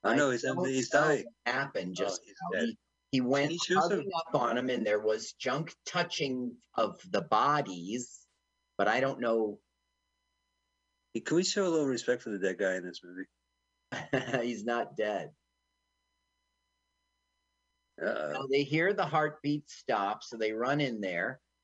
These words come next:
Speaker 2: Ralph's on the getaway, and
Speaker 1: They
Speaker 2: for
Speaker 1: don't, no
Speaker 2: some
Speaker 1: one
Speaker 2: reason,
Speaker 1: notices Ralph.
Speaker 2: they're, well, it's High Plains Drifter guy. Listen, he was in Pink Cadillac, Any Which Way You Can.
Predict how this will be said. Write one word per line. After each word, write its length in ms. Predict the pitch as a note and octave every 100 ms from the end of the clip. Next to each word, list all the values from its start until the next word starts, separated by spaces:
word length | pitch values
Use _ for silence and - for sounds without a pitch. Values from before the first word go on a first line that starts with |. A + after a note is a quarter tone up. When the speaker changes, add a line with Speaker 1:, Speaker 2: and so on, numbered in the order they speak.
| -
Speaker 2:
Ralph's 400 | G#2+ B2+ D3 -
on 220 | A#2+ G#2+
the 80 | G#2
getaway, 720 | G2+ G2+ F#2 F2 D#2+ D2+ D#3 - _ _ _
and 240 | A#2 A#2
Speaker 1:
They 60 | A2+
Speaker 2:
for 60 | C3+
Speaker 1:
don't, 140 | D3
no 100 | -
Speaker 2:
some 80 | G3+ G#3
Speaker 1:
one 180 | C#3+
Speaker 2:
reason, 40 | B2+
Speaker 1:
notices 380 | A#2 B2 - F#2
Ralph. 360 | G2 - - - _ _ _ _ _ _ _ -
Speaker 2:
they're, 300 | C#3+ G#3 G#3+ _ _ _ -
well, 160 | A3+
it's 140 | B3 A#3
High 160 | D#4+
Plains 380 | E4+ E4+ F4 -
Drifter 340 | F4 - -
guy. 240 | D#3 A#2+ F#2+
Listen, 380 | C#3+ G3 G2 - _ _ _
he 80 | G3
was 160 | G3+ D#3
in 120 | C#3
Pink 280 | - D#3 D3+
Cadillac, 600 | D3 C3 C#3 D3+ F3 F3+ -
Any 180 | C3 C#3+
Which 280 | C#3 C3+
Way 120 | C#3 C3
You 160 | C3 - B2
Can. 420 | B2 C#3+ F#3